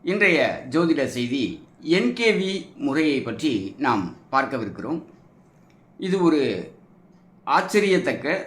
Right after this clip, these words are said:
வித்தியாசமான ஒரு ஜோதிட அணுகுமுறை. திரு நெல்லை கே வசந்தன் அவர்கள் தங்களுடைய ஆய்வின்படி இந்த ஒரு முறையை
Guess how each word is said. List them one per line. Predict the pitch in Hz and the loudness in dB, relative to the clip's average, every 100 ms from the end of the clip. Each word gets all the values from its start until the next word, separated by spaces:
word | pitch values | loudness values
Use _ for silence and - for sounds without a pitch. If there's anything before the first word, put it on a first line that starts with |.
| - | -6
வித்தியாசமான | 131 131 180 170 156 135 120 127 170 165 - _ _ _ - - - - | -2 4 4 4 2 2 0 0 -2 -6 -14 _ _ _ -20 -20 -20 -12
ஒரு | 139 135 120 101 87 - 110 | -4 -2 0 -2 -6 -12 2
ஜோதிட | 160 185 170 151 175 | 6 8 8 6 4
அணுகுமுறை. | - 147 185 170 127 92 - - - - _ - _ _ _ _ | 4 4 8 6 6 0 -8 -18 -20 -20 _ -20 _ _ _ _
திரு | - 180 220 | 0 2 4
நெல்லை | 180 160 180 190 | 6 6 6 4
கே | 180 175 | 6 6
வசந்தன் | 165 139 185 190 185 160 110 90 - - | 6 2 0 0 2 2 0 -4 -12 -6
அவர்கள் | 135 143 151 139 117 87 - - | -4 -2 -2 -2 -2 -4 -8 -4
தங்களுடைய | 143 156 151 123 117 139 180 180 - - - _ _ _ _ _ _ _ _ _ - | 0 2 0 -2 -2 -2 -4 -8 -18 -20 -20 _ _ _ _ _ _ _ _ _ -6
ஆய்வின்படி | 131 156 185 175 156 123 120 131 101 85 - _ _ _ | 2 4 6 6 6 4 -2 -4 -4 -6 -14 _ _ _
இந்த | 180 180 185 | -4 0 2
ஒரு | 147 131 113 92 - - | 2 0 -2 -4 -10 -8
முறையை | 131 147 180 170 151 110 123 | -2 2 4 4 4 0 -2